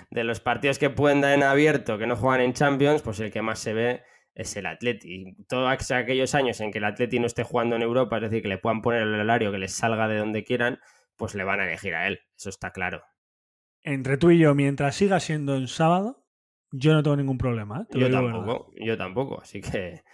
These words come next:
Speaker 1: lo veremos en Gol más de, más de lo que tú crees.
Speaker 2: Bueno, y nosotros dos, mediante a Julen, que hoy no le hemos nombrado, pero suponéis que sí está de vacaciones, porque Gary tuvo sus vacaciones el día del Barcelona, yo tuve mis vacaciones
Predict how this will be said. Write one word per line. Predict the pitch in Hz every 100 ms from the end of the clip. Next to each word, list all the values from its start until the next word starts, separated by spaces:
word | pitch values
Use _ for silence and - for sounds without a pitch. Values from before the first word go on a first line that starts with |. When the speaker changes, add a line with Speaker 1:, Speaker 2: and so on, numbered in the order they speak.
| - _ _
Speaker 1:
lo | 127
veremos | 135 165 175 170
en | 156 156
Gol | 170 185
más | 151 147
de, | 143 139 127 120
más | 135 139
de |
lo | 139 123
que |
tú | 113 107
crees. | 98 95 - _ _ - - - -
Speaker 2:
Bueno, | 160
y | 170
nosotros | 160 160 170 156
dos, | 208 196 147 -
mediante | 139 151 151 151 143 147
a |
Julen, | 156 208 180 147
que |
hoy | 165
no | 170 175
le |
hemos | 175 160
nombrado, | 143 156 156 185 185 160
pero | 143 131 127
suponéis | - 135 139 151 147 -
que | - 131
sí | 120 - 180 156
está | 120 - 170
de | 156
vacaciones, | 143 135 135 180 175 156 147 180 - _ _ _ _ _
porque | - - 120
Gary | 123 139 139 131 123
tuvo | 135 127
sus | 143 120
vacaciones | 131 127 - 147 131 -
el | 117
día | 131 135
del | 131
Barcelona, | 127 123 135 151 131 113
yo | 123
tuve | 143 135
mis | 131 123
vacaciones | 123 123 - 139 110 101